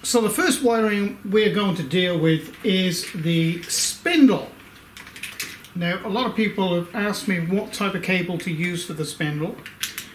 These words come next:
Well, the spindle is a three-phase motor. So it has three separate windings inside. Uh, but you, you haven't really got to worry too much about that, uh, about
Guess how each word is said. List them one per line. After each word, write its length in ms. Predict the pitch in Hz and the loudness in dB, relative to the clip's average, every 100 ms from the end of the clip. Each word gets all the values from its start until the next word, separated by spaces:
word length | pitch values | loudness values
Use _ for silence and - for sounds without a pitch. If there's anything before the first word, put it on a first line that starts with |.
| - - - - - | -20 -20 -20 -12 -2
Well, 280 | 190 185 - - - | -2 -2 -8 -14 -6
the 120 | 202 | -2
spindle 400 | 165 359 370 269 | -2 2 6 8
is 160 | 233 226 | 6 4
a 60 | 160 | -2
three-phase 1600 | - - - 233 233 226 233 - - 196 185 175 180 170 - - - - - - | -6 -12 0 4 6 4 2 -8 -2 0 2 2 0 -2 -8 -14 -20 -20 -16 -4
motor. 480 | 170 185 165 147 - - - - - - - - - | -2 -2 -4 -8 -12 -20 -20 -20 -20 -20 -20 -20 -16
So 160 | - 180 | -4 -2
it 80 | 160 | 0
has 280 | 190 170 - | -2 -2 -4
three 300 | - 247 220 | 2 4 4
separate 560 | - 226 - 190 202 | 4 2 2 -2 0
windings 640 | 185 190 196 175 165 131 | 0 2 2 4 2 0
inside. 800 | 170 151 143 - 117 - 240 254 - - - - - - - - - | -2 -2 -4 -6 -8 2 4 4 0 -20 -20 -20 -20 -20 -20 -20 -6
Uh, 260 | 165 175 175 | 0 0 0
but 160 | 190 - | -2 0
you, 140 | 190 | 0
you 160 | 196 190 | 2 2
haven't 280 | 269 - 226 | 0 -2 2
really 240 | 233 220 | 6 6
got 140 | 214 196 | 4 2
to 320 | 170 160 175 | 2 0 2
worry 320 | 208 196 170 | 2 4 2
too 180 | - 196 | 2 2
much 300 | 196 196 180 | 2 0 -2
about 340 | 147 143 143 | -2 -2 -2
that, 340 | 156 165 170 - | -2 -2 -2 -4
uh, 360 | 160 156 156 | 0 0 0
about 320 | 170 170 160 | 0 2 2